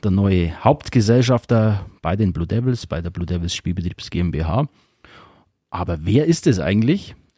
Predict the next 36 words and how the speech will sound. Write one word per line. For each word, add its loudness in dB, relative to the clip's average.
Und 2
damit 2
haben 4
sich -2
die 2
Volos 4
unseres -2
Hauses -2
in 0
den 4
letzten 0
Monaten 2
auseinandergesetzt, 0
haben 2
versucht, 0
diese 2
Frage 0
zu -6
beantworten. 2
Und 6
ich 4
werde 6
mit 6
dem 6
Nils 2
und 0
der -2
Eva 4
heute 2
drüber 4
reden, 2
wie 0
das 0
vonstatten 0
gegangen 0
ist, 0